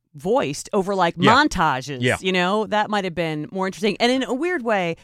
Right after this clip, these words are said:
Speaker 1: this is gonna sound weird, but one of the things this made me think of was, um, the, the documentary about Wham from last year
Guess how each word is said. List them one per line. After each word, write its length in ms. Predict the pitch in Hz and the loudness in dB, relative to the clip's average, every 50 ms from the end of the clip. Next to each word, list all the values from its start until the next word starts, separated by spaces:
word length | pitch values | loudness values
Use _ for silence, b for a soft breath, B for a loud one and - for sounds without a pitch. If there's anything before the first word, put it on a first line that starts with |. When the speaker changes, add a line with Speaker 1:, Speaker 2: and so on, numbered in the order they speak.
| b b | b b
Speaker 1:
this 180 | 247 269 - | 0 0 0
is 80 | 277 - | -2 -6
gonna 160 | - 240 214 | -4 -4 -4
sound 240 | 202 - 208 185 175 | -4 -4 -4 -4 -4
weird, 180 | 175 180 170 156 | -4 -4 -2 -2
but 140 | 170 - | -2 -2
one 120 | 180 247 302 | 0 -2 -2
of 60 | 311 | -2
the 60 | 294 | -4
things 240 | - - 240 220 170 | -4 -4 -6 -4 -4
this 140 | 208 202 240 | -6 -8 -6
made 120 | 196 185 180 | -6 -6 -6
me 100 | 180 175 | -6 -8
think 280 | - 294 311 320 - | -8 -10 -10 -6 -4
of 360 | 202 175 170 165 165 165 - - _ _ _ _ _ - | -2 0 0 0 -2 -4 -8 -14 _ _ _ _ _ -4
was, 540 | 175 180 180 180 175 175 175 175 165 - - - | -2 0 0 2 0 0 -2 -4 -8 -10 -6 -4
um, 280 | 185 175 170 165 - - | -2 -2 -2 -4 -6 -8
the, 460 | 170 156 156 165 165 160 156 156 - | -10 -6 -2 0 0 0 0 -2 -4
the 100 | 151 175 | -6 -4
documentary 560 | 175 240 285 277 - 240 226 208 196 190 185 - | -2 -2 -2 -2 -4 -8 -8 -8 -8 -8 -8 -8
about 340 | - 165 139 165 156 151 - | -8 -4 0 0 0 0 -2
Wham 460 | 156 151 165 160 156 175 208 240 285 381 - _ _ _ _ _ _ _ | -2 -4 -2 -2 -2 -2 -2 -2 -2 -4 -6 _ _ _ _ _ _ _
from 240 | - - 240 220 226 | 0 0 2 2 2
last 360 | 220 214 220 226 226 - - | 2 2 2 0 0 -4 -6
year 360 | 185 170 160 151 151 151 160 | -4 -4 -2 -2 -2 -4 -6